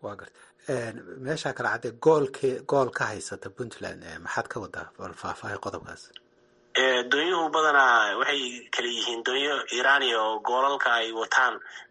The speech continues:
Speaker 2: gool ajnabiya iyo gool muwaadin ah buu kala yahay. Marka goolasha, goolkay doontani wadato ayaa wuxuu ku diiwaan gashan yahay. Waa doon ka diiwaan gashan weeye,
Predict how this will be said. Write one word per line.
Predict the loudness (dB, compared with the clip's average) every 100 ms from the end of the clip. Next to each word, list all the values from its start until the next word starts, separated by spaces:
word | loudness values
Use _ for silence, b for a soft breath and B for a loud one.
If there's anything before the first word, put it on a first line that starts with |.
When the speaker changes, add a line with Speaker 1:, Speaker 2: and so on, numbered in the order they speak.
| -2
Speaker 2:
gool | 2 2
ajnabiya | 0 -2 -4 -2 -2
iyo | -2 -4 -2
gool | 0 0 -2 -6
muwaadin | -4 0 0 0 -2
ah | -2
buu | -4 -6
kala | -6 -4
yahay. | -4 -4
Marka | -4 -4 -6
goolasha, | -2 0 0 0 -2
goolkay | -2 -2 -4 -6
doontani | -6 -4 -4 -4
wadato | -6 -8 -8 -12 B B B B
ayaa | -4 -2
wuxuu | -2 -4
ku | -6 -6
diiwaan | -4 -4 -2
gashan | -2 -2
yahay. | -2 -4
Waa | -4 -4
doon | -4 -4
ka |
diiwaan | -4 -4 -4 -2
gashan | -2 -2 -4
weeye, | -6 -6 -8